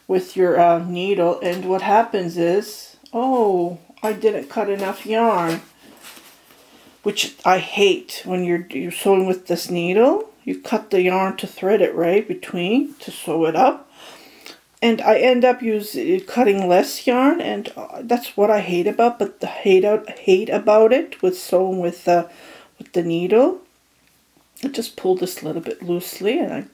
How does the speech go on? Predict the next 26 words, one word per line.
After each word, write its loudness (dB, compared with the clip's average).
grab -2
it, -4
and -20
then -8
I -12
pull -4
it -10
just -12
like -6
this. -12
Snug -16
it -16
a -14
little -10
bit, -6
pull -10
it -6
again, -6
just -18
play -2
around 0
with -4
it. -6
So -12
go -8
back, -6